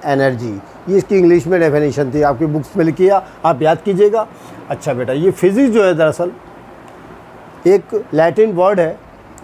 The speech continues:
physicos, ये लिखा हुआ मेरे सामने आपके, physicos, उससे derive किया गया है, जिसके माने होते हैं nature। जिसके माने क्या होते हैं? nature,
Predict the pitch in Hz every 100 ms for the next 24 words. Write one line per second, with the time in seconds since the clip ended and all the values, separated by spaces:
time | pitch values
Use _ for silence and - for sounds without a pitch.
0 | - 160 185 180 185 165 143 - - -
1 | 147 143 151 185 208 214 180 196 208 202
2 | 202 180 170 180 165 151 127 - - -
3 | - 180 - 208 165 165 175 - 139 151
4 | 170 202 208 - - - 180 214 190 170
5 | 190 196 180 190 156 208 165 156 180 107
6 | - - - - - 151 123 170 175 190
7 | 196 208 226 302 185 170 160 117